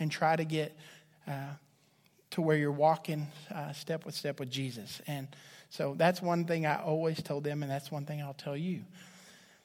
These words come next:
If you want not to covet, it's amazing how spending time in God's word and spending time, uh, praying to God, it, it will work on a plethora of sins and help your heart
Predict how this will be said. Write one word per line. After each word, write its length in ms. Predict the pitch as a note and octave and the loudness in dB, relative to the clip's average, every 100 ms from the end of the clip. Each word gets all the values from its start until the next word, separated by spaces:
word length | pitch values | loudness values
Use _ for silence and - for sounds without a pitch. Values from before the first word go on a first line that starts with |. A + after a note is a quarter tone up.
| _ _ _ _ _ _ _ _ - - | _ _ _ _ _ _ _ _ -20 -6
If 160 | E3+ | -2
you 100 | E3 | 0
want 300 | D#3 F3 - | 4 4 4
not 240 | F#3 F3+ - | 4 4 0
to 80 | F3 | -2
covet, 420 | - D3+ C#3 - - - - - | 2 4 2 -6 -14 -18 -18 -10
it's 100 | - | -4
amazing 460 | D#3 D#3 D3+ D3+ | 2 2 2 -2
how 140 | D3 D3+ | -2 -4
spending 400 | - D#3+ D#3+ D#3+ | -2 -2 -2 -2
time 480 | - E3 D#3+ E3 D#3 - - - - F3 | -2 -2 0 -2 -4 -12 -20 -20 -10 4
in 220 | F#3 G3+ | 6 10
God's 320 | G3 F#3+ E3+ | 10 10 8
word 340 | E3 E3 D#3+ D3+ | 2 2 -2 -6
and 100 | D3 | -10
spending 240 | - D#3 | -6 -6
time, 460 | D3 D#3 D3+ D3+ D3 D3+ - | -4 -2 0 -2 -6 -12 -12
uh, 240 | C#3+ C#3 C#3 - | -10 -8 -10 -4
praying 380 | D#3+ D#3+ D#3+ | 0 2 0
to 100 | D3+ | -2
God, 280 | C#3+ C3+ C#3 - - - - _ - | 0 0 -2 -8 -20 -20 -20 _ -10
it, 140 | - | -8
it 200 | - - | -4 -4
will 260 | D#3 D3 C3 - - | -2 -4 -6 -18 -4
work 340 | E3 F3+ F3+ - | 2 2 0 -4
on 180 | D3+ D3 | -2 -2
a 40 | |
plethora 600 | C#3 - D3+ C#3+ D#3 D#3 | -6 -8 -6 -6 -4 -2
of 360 | D#3 C#3+ C3 - - - - | -2 -2 -4 -8 -20 -20 -20
sins 520 | - - D#3+ D#3 D3+ C#3+ | -10 -2 0 2 0 -2
and 160 | C#3+ | -4
help 380 | B2+ D#3+ D3+ D#3 | -2 0 0 -2
your 100 | D3 | -8
heart 400 | - D3 D3 | -6 -4 -4